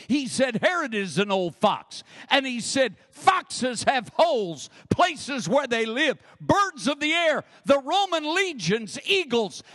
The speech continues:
have a place of headship, but I have been rejected."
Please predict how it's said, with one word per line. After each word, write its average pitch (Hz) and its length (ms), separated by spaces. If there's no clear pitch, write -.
have 339 200
a 277 80
place 339 480
of 262 200
headship, 226 600
but 285 160
I 311 300
have 254 220
been 254 280
rejected." 170 920